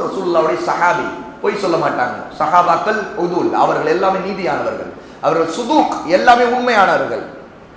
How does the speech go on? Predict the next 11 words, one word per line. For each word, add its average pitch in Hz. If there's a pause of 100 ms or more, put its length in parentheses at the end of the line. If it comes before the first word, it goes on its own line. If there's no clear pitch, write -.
(140)
ஆகவேதான் 240 (640)
ஒரு 185 (100)
சஹாபி, 262 (140)
அது 226 (140)
மறைவான 240 (120)
விஷயங்களை 196
பற்றி 170 (460)
ரசூலுல்லாஹ் 311
சொன்னாங்கன்னு 320
சொல்லாவிட்டாலும் 226 (140)
அது 185